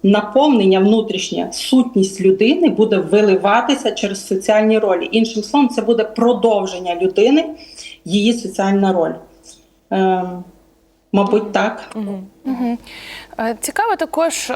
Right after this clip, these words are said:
Speaker 3: е, чому так важливо, щоб саме наша ідентичність була не в собі,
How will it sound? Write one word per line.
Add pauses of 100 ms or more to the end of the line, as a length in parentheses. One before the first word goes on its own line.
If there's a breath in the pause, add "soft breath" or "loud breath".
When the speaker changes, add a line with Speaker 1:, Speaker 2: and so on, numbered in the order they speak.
(120)
Speaker 3:
е,
чому
так
важливо,
щоб (120)
саме
наша
ідентичність
була
не
в
собі,